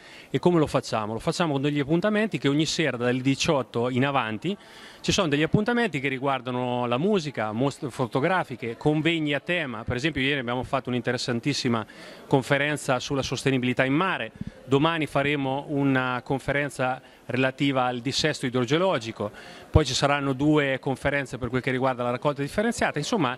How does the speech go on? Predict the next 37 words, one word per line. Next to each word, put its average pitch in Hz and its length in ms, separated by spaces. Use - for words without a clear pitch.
si - 200
riparla 208 360
un 180 60
po' 196 140
d'ambiente 196 540
che, 143 340
eh, 120 440
l'obiettivo 160 680
dell'amministrazione 160 720
appunto 160 400
è 135 40
quello 147 360
di 143 120
far 156 320
crescere 175 520
la 143 100
coscienza 156 460
ambientale 156 480
nei 139 80
nostri 143 280
cittadini. 110 580
Lo 135 100
stiamo 180 240
facendo 202 420
perché 139 520
abbiamo 139 300
degli 139 160
ottimi 135 340
risultati 127 480
per 120 100
quel 120 120
che 127 100
riguarda 123 320
la 120 80
raccolta 120 300
differenziata, 139 680
abbiamo 120 520